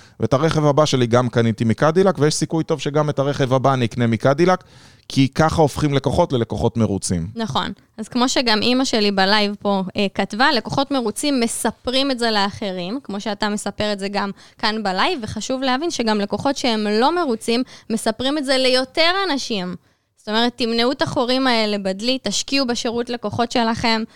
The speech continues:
Speaker 2: תשימו דגש, גם בהדרכות, גם בכלל, להטמיע את הדברים האלה, לבדוק את העובדים שלכם, להכשיר אותם נכון, ותיתנו שירות טוב.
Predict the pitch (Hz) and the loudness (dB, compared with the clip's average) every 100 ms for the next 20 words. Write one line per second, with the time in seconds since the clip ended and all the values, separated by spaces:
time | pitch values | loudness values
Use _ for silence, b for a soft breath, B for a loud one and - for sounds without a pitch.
0 | b - 214 262 285 277 214 214 233 226 | b -16 -8 -2 0 0 -2 0 0 0
1 | 202 - 226 233 254 247 226 220 - 240 | -4 -4 0 0 2 0 0 -4 -2 -2
2 | 233 220 233 269 277 320 247 196 202 - | -2 0 0 0 0 0 0 0 -4 -2
3 | 247 294 302 254 226 220 254 247 226 214 | 0 0 -2 -4 -4 -4 -2 -2 -2 -2
4 | 214 277 - 262 226 233 247 247 220 214 | -2 -4 -2 -2 -2 -2 -2 -2 -4 -4
5 | 196 - - 254 262 233 202 220 294 381 | -6 -6 -6 -6 -6 -6 -6 -4 -4 -6
6 | - _ _ _ _ _ _ 190 190 170 | -14 _ _ _ _ _ _ -12 -8 -6
7 | 226 233 - 320 330 - 381 359 | -2 0 0 0 -2 -2 -2 -2